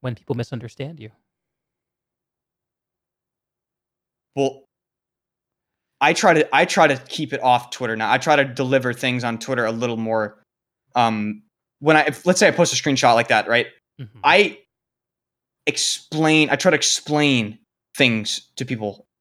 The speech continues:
Speaker 2: a lot. And I think people don't understand it's, it, the dynamic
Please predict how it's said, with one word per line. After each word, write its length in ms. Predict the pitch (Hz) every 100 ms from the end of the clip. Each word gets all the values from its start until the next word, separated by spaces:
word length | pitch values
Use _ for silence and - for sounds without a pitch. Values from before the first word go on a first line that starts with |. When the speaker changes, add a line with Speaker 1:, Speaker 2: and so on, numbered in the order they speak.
| _ -
Speaker 2:
a 60 |
lot. 380 | 127 123 104 - _ _ _ _ _ _ _ _
And 320 | 143 139 - - _ _ 139
I 80 |
think 320 | 143 190 - -
people 220 | 180 190
don't 160 | 165
understand 460 | 156 147 - 160 139
it's, 180 | 139 - _ _ _ _ _ _ _
it, 200 | 196 - - - _ _ _ _ _ _ - - -
the 140 | 160 170
dynamic 600 | 165 170 202 220 220